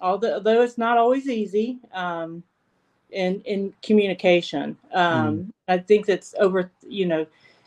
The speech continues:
Speaker 1: after thirty years, you kinda learn each other and, um, just give that grace, I guess, um,
Speaker 2: Yeah.
Speaker 1: to each other to do
Speaker 2: Yeah.
Speaker 1: what they, each partner does best.
Speaker 2: Yeah.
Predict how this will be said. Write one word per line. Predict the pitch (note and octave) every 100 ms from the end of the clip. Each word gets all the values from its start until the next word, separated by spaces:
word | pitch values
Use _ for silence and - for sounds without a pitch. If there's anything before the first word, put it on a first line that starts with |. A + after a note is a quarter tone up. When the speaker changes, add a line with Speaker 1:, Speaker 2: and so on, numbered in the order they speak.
| -
Speaker 1:
after | B3 B3 A3
thirty | A#3+ B3 A#3
years, | G#3 G#3+ G3 F3+
you | F#3
kinda | - A3 F3+
learn | F3 F#3 F#3+ F3 E3 E3+
each | F#3+ F3+ F3+
other | E3+ D#3+ D#3 D#3 - _ _ _ _
and, | F#3+ F3+ F3 E3+ E3+ -
um, | E3 D#3+ D#3 D#3 E3+ _ _ _ _ _
just | A3 G#3
give | G#3 G#3
that | G#3+ C#3+
grace, | D#3+ E3+ F3 -
I | E3
guess, | D#3 D#3 C2 - - - _ -
um, | F#2 A2
Speaker 2:
Yeah. | G#2+
Speaker 1:
to | G#2+ F#3
each | _ _ D#3+
other | D3+ D3+ D#3 _ _ _ -
to | E3+
do | F3 G3+
Speaker 2:
Yeah. | G#2+ -
Speaker 1:
what | E3+ - -
they, | F3+
each | F3+ F#3+ F#3
partner | - G3+ D#3 E3+
does | E3+ E3 D3+
best. | E3+ D3+ C3+ - _ _ _ _ _ _ _ A#3+ _ _
Speaker 2:
Yeah. | G#2+ G#2 G2+